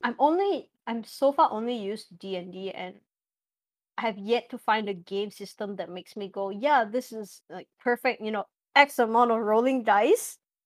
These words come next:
but not mechanically too taxing, and still has good roleplay. I, I'm still trying to find what suits me best,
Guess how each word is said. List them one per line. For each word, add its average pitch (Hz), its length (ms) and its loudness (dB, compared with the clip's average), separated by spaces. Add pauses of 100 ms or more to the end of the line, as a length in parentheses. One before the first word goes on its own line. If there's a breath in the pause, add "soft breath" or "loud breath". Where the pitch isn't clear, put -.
(380)
but 226 140 4
not 226 300 0
mechanically 220 800 -6 (380)
too 240 140 -14
taxing, 247 680 -6 (680)
and 190 580 -2 (540)
still 262 200 4
has 214 240 2
good 214 180 -4 (100)
roleplay. 196 380 -6
I, 220 180 2
I'm 277 180 0
still 359 520 -4 (1000)
trying 269 440 4 (100)
to 208 360 -8 (220)
find 185 520 0
what 196 220 -6
suits - 340 -14
me 180 240 -10
best, - 440 -16